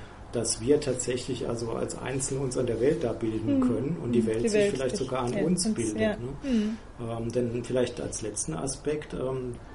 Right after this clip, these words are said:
Speaker 1: den ich ganz interessant ja finde, der vor allem mit dem Internet in die Welt gekommen ist, ist, dass wir ja jetzt eigentlich individuell permanent angeschlossen sind an,
Speaker 2: Mhm.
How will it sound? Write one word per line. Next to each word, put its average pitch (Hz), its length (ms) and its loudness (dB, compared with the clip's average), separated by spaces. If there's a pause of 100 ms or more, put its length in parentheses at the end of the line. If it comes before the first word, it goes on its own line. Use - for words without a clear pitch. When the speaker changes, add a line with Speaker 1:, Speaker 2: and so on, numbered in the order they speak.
Speaker 1:
den 117 140 0
ich 113 120 -6
ganz 113 220 -6
interessant 104 580 -6
ja 135 100 -2
finde, 135 360 -2
der 120 160 0
vor 127 160 -4
allem 113 100 -2
mit 110 120 0
dem 110 100 -6
Internet 120 440 0
in 107 80 -6
die 98 120 -6
Welt - 200 -8
gekommen 113 460 -8
ist, 135 140 -10
ist, - 160 -10
dass 123 200 -4
wir 117 120 0
ja 107 100 0
jetzt 113 200 -6
eigentlich 120 340 -4
individuell 120 600 -2
permanent 127 560 -2
angeschlossen 113 840 -6
sind 107 320 -6
an, 107 140 -2
Speaker 2:
Mhm. 110 300 2